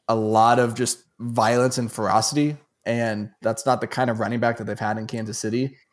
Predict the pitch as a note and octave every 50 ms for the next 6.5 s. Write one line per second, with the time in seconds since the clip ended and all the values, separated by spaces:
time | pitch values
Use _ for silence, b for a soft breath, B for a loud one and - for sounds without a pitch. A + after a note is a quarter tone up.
0 | b b b b b b - A#2 A#2 A2 G#2 F#2 E2+ G2 A#2+ - _ _ _ _
1 | _ _ _ _ _ _ _ _ _ _ _ _ _ _ _ _ _ _ _ _
2 | _ - A#2 C3 C#3 C#3+ B2+ B2+ - - B2 B2 B2+ - D#3 D3+ C#3 - B2+ -
3 | - B2+ B2 B2+ A2+ A2 A2 A2 G#2+ A#2 A#2 A#2 A#2 - - B2 A#2+ A2 - G#2+
4 | G2+ A2+ B2 C3 B2+ - A2+ G#2 F#2+ - - - _ _ _ _ _ _ _ _
5 | _ _ _ _ - B2 C3 C3+ C3 B2 B2 A2+ - A#2+ - - A#2 A2+ A2 A2
6 | G#2 A2 G#2 - A#2 A2 G2+ F#2+ - -